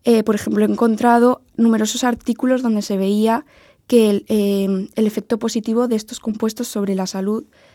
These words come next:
y sobre algunas patologías crónicas, e incluso también algunos estudios demostrando que seguir una alimentación de este tipo puede ayudar a prevenir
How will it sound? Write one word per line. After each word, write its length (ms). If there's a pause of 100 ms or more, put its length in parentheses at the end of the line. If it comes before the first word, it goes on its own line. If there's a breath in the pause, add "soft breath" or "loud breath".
(140 soft breath)
y 120
sobre 240
algunas 280
patologías 600
crónicas, 500 (340 soft breath)
e 80
incluso 340
también 480
algunos 840
estudios 640 (220)
demostrando 720 (420 soft breath)
que 340
seguir 400
una 160
alimentación 480
de 40
este 180
tipo 380 (380 soft breath)
puede 220
ayudar 300
a 40
prevenir 420